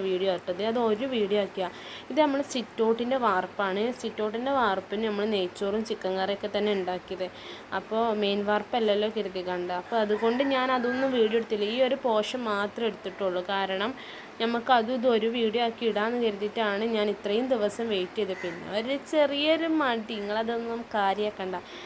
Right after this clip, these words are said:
പിന്നെ നമ്മൾ ആമിമോള് വരുന്ന നിങ്ങളെല്ലാവരും ശ്രദ്ധിക്കണില്ലേ ചോദിച്ചാൽ എൻ്റെ നാല് കണ്ണ്, രണ്ട് കണ്ണുള്ളെങ്കിലും എനിക്ക്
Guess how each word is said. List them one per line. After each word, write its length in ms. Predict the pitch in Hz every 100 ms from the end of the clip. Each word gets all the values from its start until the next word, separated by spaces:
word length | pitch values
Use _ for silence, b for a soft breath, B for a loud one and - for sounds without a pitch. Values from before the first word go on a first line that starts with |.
| B
പിന്നെ 140 | 247
നമ്മൾ 120 | 269 269 247
ആമിമോള് 420 | 247 262 269 311
വരുന്ന 200 | 302 247 269
നിങ്ങളെല്ലാവരും 500 | 262 254 240 233 254
ശ്രദ്ധിക്കണില്ലേ 640 | - 214 208 208 247 233 233 233
ചോദിച്ചാൽ 260 | 220 220 214
എൻ്റെ 160 | 214 226 202
നാല് 280 | 208 247 339
കണ്ണ്, 180 | 269 - 214
രണ്ട് 220 | 214 247 320
കണ്ണുള്ളെങ്കിലും 540 | 294 254 247 233 220 214
എനിക്ക് 180 | 208